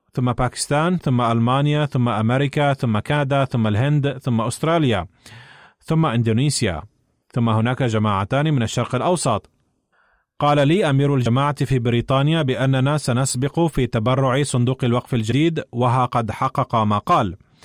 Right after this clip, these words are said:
ترتيب عشرة فروع للجماعة التي أضافت تبرعها بشكل ملحوظ من حيث العملة المحلية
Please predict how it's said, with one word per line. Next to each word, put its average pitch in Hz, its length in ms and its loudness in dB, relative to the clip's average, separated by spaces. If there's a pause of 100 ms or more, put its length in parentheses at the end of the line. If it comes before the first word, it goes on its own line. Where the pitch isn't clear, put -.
(600)
ترتيب 160 460 0
عشرة 147 680 0
فروع 131 440 0
للجماعة 127 960 0
التي 120 320 0
أضافت 127 480 -2
تبرعها 120 560 2
بشكل 127 420 -2
ملحوظ 127 560 0
من 113 140 0
حيث - 200 -4
العملة 123 460 0
المحلية 123 760 0